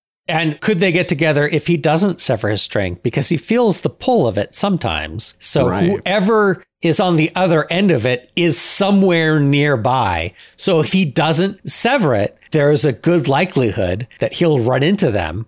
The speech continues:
Speaker 1: and it'll turn red. And how is that gonna affect his current relationship?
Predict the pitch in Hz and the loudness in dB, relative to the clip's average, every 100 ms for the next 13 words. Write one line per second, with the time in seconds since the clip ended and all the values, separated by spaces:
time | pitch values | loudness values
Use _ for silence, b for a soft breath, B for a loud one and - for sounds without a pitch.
0 | _ 135 123 117 117 - 117 113 123 76 | _ -4 0 2 0 0 -2 0 0 -2
1 | - _ _ _ _ 143 135 180 175 151 | -8 _ _ _ _ -4 -2 0 0 2
2 | 151 131 143 131 - 123 - 110 147 - | 0 0 0 0 0 -2 -2 -2 -2 -2
3 | - 135 120 - 135 120 156 - 104 - | -6 -2 -2 0 0 2 0 0 -4 -6
4 | 82 - | -8 -12